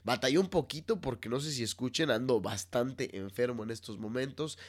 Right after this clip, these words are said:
Me pegó la alergia bruto en estos cambios de clima.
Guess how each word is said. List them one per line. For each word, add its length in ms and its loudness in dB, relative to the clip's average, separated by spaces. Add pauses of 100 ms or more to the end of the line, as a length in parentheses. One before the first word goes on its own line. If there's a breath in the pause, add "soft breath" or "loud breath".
(160 loud breath)
Me 120 -4
pegó 280 0
la 80 2
alergia 480 -2
bruto 840 2
en 120 -6
estos 280 -6
cambios 380 -4
de 120 -4
clima. 540 2